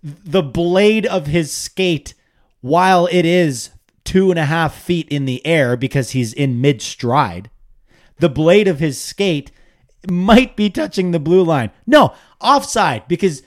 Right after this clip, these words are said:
you jumped the gun so far, you're so far ahead of the play that I can't give you the, the, the breaking the plane rule here. But, you know, if you're carrying the puck into the zone, Lesko, and I just happen to be leaning forward as I'm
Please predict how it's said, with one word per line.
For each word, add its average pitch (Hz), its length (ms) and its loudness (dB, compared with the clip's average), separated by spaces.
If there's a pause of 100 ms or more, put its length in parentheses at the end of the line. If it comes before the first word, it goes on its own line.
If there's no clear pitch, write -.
(200)
you 277 180 4
jumped 208 320 0
the 185 80 -2
gun 180 320 -4
so 311 400 -2
far, 170 340 -4
you're 196 220 -6
so 330 280 -4
far 220 220 0
ahead 175 200 2
of 160 60 -6
the 147 60 -8
play 175 220 -4
that 175 120 -2
I 170 80 0
can't 233 300 -6
give 196 200 -2
you 165 260 0 (300)
the, 127 320 -2
the, 156 220 0
the 147 180 -4
breaking 170 440 -2
the 139 80 -4
plane 170 420 -6
rule 120 280 -6
here. 95 320 -12 (640)
But, 180 320 -4 (400)
you 226 100 -8
know, 180 220 -2
if 180 240 -4
you're 135 260 -4
carrying 185 300 -4
the 180 80 -4
puck 175 240 -4
into 165 180 -8
the 147 100 -6
zone, 170 260 -4
Lesko, 160 440 -4
and 143 120 -8
I 160 200 -6
just 180 220 -6
happen 180 320 -6
to 151 60 -6
be 151 160 -2
leaning 170 560 -2
forward 170 600 0
as 160 260 -2
I'm 165 220 -6